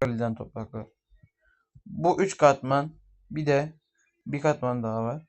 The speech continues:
Bu. Normal devlet rengi. Şimdi eğer istiyorsanız ki işte mavi,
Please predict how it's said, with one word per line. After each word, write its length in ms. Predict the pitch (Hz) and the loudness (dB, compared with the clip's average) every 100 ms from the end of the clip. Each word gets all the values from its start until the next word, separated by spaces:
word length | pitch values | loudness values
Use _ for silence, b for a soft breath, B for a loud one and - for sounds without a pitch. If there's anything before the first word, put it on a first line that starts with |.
| - | -14
Bu. 320 | 120 117 101 _ - _ _ _ _ _ _ - | -8 -8 -10 _ -20 _ _ _ _ _ _ -6
Normal 360 | 131 127 123 | -2 0 0
devlet 220 | 123 120 | 2 2
rengi. 360 | 120 110 110 113 _ - B B B B B | 0 -4 -6 -12 _ -20 B B B B B
Şimdi 360 | - 262 233 - | -2 4 4 6
eğer 320 | 185 208 151 | 6 8 6
istiyorsanız 560 | 135 - 196 180 139 131 | 4 2 4 4 2 0
ki 100 | 123 | -8
işte 260 | 117 127 | -4 -2
mavi, 360 | 131 151 156 139 | 4 8 8 6